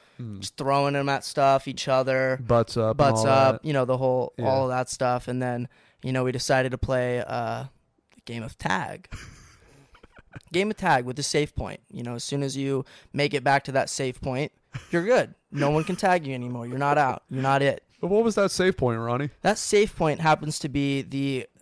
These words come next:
Speaker 2: probably four by eight foot window to Lamppost Pizza right by the front door.
Speaker 1: <laughs> What?
Speaker 2: Now, I don't know what kid in their bright mind, and mind you, I'm, I'm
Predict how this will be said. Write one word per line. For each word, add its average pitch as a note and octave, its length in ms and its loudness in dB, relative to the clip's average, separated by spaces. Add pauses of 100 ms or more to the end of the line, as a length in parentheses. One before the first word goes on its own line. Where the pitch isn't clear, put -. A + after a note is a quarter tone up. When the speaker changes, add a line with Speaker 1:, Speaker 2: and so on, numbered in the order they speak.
(960)
Speaker 2:
probably A3+ 440 4
four A3 440 6
by F3+ 400 6
eight F3+ 240 0
foot F3 360 4
window D3 720 0 (1120)
to D#3+ 100 2
Lamppost D#3+ 600 4
Pizza D3+ 380 2
right C#3+ 200 4
by C3+ 140 4
the C3 80 -2
front B2 280 -6
door. A#2 380 -8
Speaker 1:
<laughs> G#4 60 8 (680)
What? C#3 120 2
Speaker 2:
Now, B2+ 140 10
I F#3+ 140 10
don't C4 160 10
know A#3+ 140 8
what A3 220 6
kid G3 240 6
in E3+ 100 4
their D#3+ 140 6
bright D3 400 4
mind, D#3 480 2 (160)
and E3+ 120 6
mind G3+ 320 6
you, D#3 140 4
I'm, F3 300 4 (100)
I'm G3 400 2